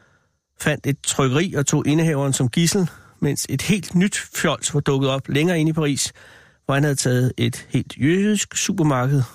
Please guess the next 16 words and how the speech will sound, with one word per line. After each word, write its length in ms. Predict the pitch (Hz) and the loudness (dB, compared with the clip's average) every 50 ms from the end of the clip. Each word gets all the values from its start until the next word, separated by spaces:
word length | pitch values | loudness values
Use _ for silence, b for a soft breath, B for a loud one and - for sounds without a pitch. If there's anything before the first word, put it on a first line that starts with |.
| - | -14
og 200 | - - - - | -20 -18 -10 -6
de 80 | - 127 | -4 -2
tolv 280 | - - 160 139 - 143 | 0 0 -2 0 0 0
mennesker 300 | 135 135 147 - - 151 | 2 2 2 2 0 0
derinde 240 | 139 131 131 143 | 2 2 2 2
som 140 | - 143 131 - | 2 0 0 2
gidsler. 340 | - 170 160 - 202 175 B B B B B B B B B B B B - | 2 0 2 2 0 -2 B B B B B B B B B B B B 0
Og 80 | 143 | 0
hen 100 | 151 165 165 | 2 2 2
ad 80 | 156 | 0
klokken 300 | 147 - 151 127 - 123 | 0 -2 -4 -2 0 -2
sytten 480 | - - - - 180 185 185 214 202 185 - - _ _ _ _ _ _ _ _ _ _ _ _ _ _ _ - | -2 0 2 2 2 2 2 2 0 0 -2 -6 _ _ _ _ _ _ _ _ _ _ _ _ _ _ _ 0
den 120 | 139 139 | 2 2
niende 240 | 165 196 180 175 175 | 2 2 2 2 2
januar 460 | 160 139 143 165 160 127 117 143 - _ _ | 2 2 0 0 -2 -2 -4 -8 -10 _ _
tyve 380 | - - - 156 165 180 185 | -6 -2 0 2 4 4 2